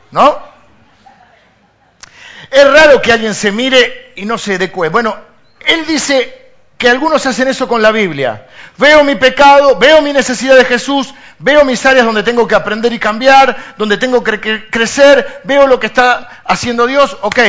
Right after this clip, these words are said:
listo, lo entiendo, me voy y me olvido. ¿Qué decía? No sé, me-, ¿qué te dijo Dios? Me olvidé. Y así como el espejo me muestra algo de mí, la Biblia me muestra algo más profundo de mí.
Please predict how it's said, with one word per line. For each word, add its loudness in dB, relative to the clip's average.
listo, -6
lo -8
entiendo, -6
me -8
voy -6
y -20
me -18
olvido. -16
¿Qué -2
decía? 0
No -12
sé, -10
me-, -14
¿qué -8
te -8
dijo -4
Dios? -2
Me -4
olvidé. -4
Y -4
así -4
como -2
el 0
espejo -2
me -4
muestra -2
algo -2
de -4
mí, -8
la -2
Biblia -8
me -10
muestra -10
algo -12
más -12
profundo -14
de -14
mí. -20